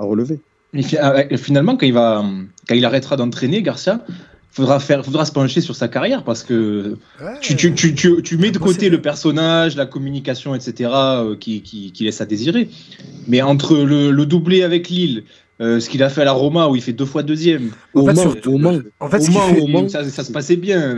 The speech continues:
Speaker 3: ce
Speaker 2: À
Speaker 3: qu'il
Speaker 2: Bordeaux,
Speaker 3: fait,
Speaker 2: on en a
Speaker 3: ce qu'il
Speaker 2: parlé.
Speaker 3: fait à,
Speaker 2: À Lyon,
Speaker 3: ce qu'il fait à la
Speaker 2: euh,
Speaker 3: Roma sur trois ans, en fait, au,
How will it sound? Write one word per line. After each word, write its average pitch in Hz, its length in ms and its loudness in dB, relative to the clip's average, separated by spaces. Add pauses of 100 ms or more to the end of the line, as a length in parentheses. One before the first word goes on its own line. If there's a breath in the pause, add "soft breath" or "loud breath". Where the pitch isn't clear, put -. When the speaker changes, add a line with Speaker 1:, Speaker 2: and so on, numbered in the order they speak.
(100)
Speaker 3:
ce 117 60 2
Speaker 2:
À - 40 4
Speaker 3:
qu'il 120 80 -2
Speaker 2:
Bordeaux, 139 300 4
Speaker 3:
fait, 151 260 2
Speaker 2:
on 123 120 -6
en 127 80 -4
a 127 60 -4
Speaker 3:
ce - 60 -4
qu'il 165 80 -2
Speaker 2:
parlé. 185 160 4
Speaker 3:
fait 180 60 8
à, 175 120 8
Speaker 2:
À 160 40 -2
Lyon, 185 120 0
Speaker 3:
ce 190 60 2
qu'il 170 100 2
fait 185 120 2
à 175 60 6
la 175 80 4
Speaker 2:
euh, 156 40 4
Speaker 3:
Roma 190 240 2
sur 180 180 -4
trois 160 280 -2
ans, 202 100 0
en 170 60 -4
fait, 175 260 -8
au, 131 180 -16